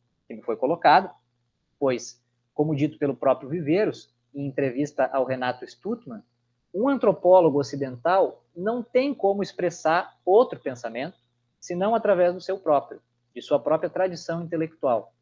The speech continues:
Uma teoria perspectivista seria, assim, uma teoria afetada pela antropologia dos povos ameríndios, mas que não pode, entretanto, se confundir com o pensamento indígena. Assim, ela se faria com o pensamento indígena,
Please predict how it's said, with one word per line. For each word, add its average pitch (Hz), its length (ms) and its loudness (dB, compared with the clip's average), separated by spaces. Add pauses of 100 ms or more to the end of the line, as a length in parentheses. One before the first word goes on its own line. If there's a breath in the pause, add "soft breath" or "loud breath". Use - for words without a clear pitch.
(540)
Uma 143 140 -4
teoria 151 340 2
perspectivista 160 1000 -4
seria, 135 280 -4
assim, 156 200 -8
uma 165 140 -4
teoria 165 540 2
afetada 180 800 -2
pela 175 220 -2
antropologia 147 680 -4
dos 123 160 -12
povos 120 340 0
ameríndios, 147 720 -6 (360)
mas 160 140 -2
que 208 120 -2
não 233 140 -4
pode, 196 480 2 (240)
entretanto, 127 540 -8
se 185 100 -10
confundir 180 640 -4
com 175 200 0
o 180 40 -8
pensamento 165 520 -10
indígena. 131 440 -10 (600)
Assim, 190 480 -2 (480)
ela 147 180 4
se 160 140 -10
faria 202 560 2 (120)
com 269 300 8
o 190 60 -2
pensamento 120 520 -8
indígena, 139 520 -8